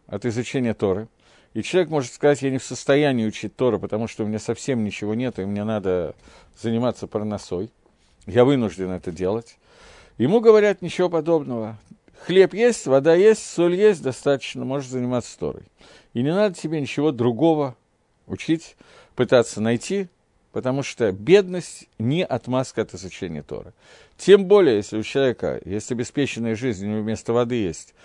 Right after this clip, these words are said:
фирменный, фирменное вино по семьсот шекелей бутылочка, много. Или если у человека есть, э, еды,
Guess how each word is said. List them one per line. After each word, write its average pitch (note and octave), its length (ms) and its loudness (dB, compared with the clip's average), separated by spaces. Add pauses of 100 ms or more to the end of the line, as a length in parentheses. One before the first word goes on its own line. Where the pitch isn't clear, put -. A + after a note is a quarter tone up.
(560)
фирменный, A2 680 2 (220)
фирменное A#2 460 2
вино A#2 560 0 (260)
по G#2 120 0
семьсот A#2 340 -4
шекелей G2+ 380 -4
бутылочка, D#3 760 -2 (540)
много. A2+ 540 2 (420)
Или D#3 240 4
если C#3 320 2
у C3+ 40 -2
человека C#3 580 0
есть, A#2+ 520 -2
э, G2+ 480 0
еды, B2 500 0